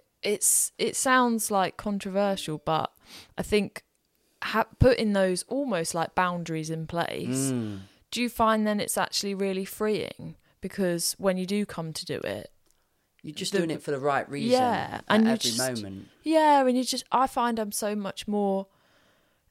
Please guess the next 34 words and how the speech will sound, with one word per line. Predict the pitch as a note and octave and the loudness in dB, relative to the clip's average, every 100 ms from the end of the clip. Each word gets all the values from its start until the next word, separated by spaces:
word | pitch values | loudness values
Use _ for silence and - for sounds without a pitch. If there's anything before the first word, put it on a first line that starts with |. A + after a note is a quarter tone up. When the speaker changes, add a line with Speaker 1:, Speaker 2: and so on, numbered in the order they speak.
| _ _ _ | _ _ _
Speaker 1:
it, | - - | -8 -4
just | A3 - | -2 -4
exploring | - - A#3 A#3 C4 F3+ D3+ | -4 -4 2 4 4 2 -2
it | C#3+ - _ _ | -6 -8 _ _
and | C3 C3+ C3+ | -8 -6 -2
Speaker 2:
Mm. | G3 G3 | -2 0
Speaker 1:
just | G#3 F#3+ | 0 0
having | - G3+ G3+ | -2 -2 -2
fun | - A3 A3 | 0 2 2
with | F3 | 0
it | D3 D2 - - | 0 0 -4 -6
and, | F3+ F3 | -6 -2
like, | E3+ - - | -2 -4 -10
just | - - - | -10 -10 -6
playing | F#3+ F#3 | -2 -2
around | F3 F3 F#3 E3+ | -2 -2 -2 -4
with | D#3+ | -6
whatever | E3 - E3 E3+ | -4 -4 -4 -2
I'm | E3 E3 | -4 -2
doing | F#3 F3 E3+ | 0 0 0
rather | F3+ F3+ | 0 0
than | F3 F3 | -4 -6
thinking, | E3 F3 E3 E3 | -4 -6 -6 -8
"Right, | D#3+ D3+ - _ _ _ _ _ | -6 -8 -10 _ _ _ _ _
I've | E3+ - | -10 0
got | - - | 0 0
to | - D#3+ D#3 D#3 _ _ - | -2 0 -2 -6 _ _ -8
do | F3 F3 | -6 0
this | E3+ D#3 - | -2 -2 -6
for | - | -6
that." | E3 E3 D3+ - _ - | -4 -4 -4 -8 _ -12
Speaker 2:
Yeah, | E3+ A#3 G3+ - | -8 -6 -8 -8
'cause | D3 B2+ | -10 -4
then, | D3+ E3+ D3 | -4 -2 -6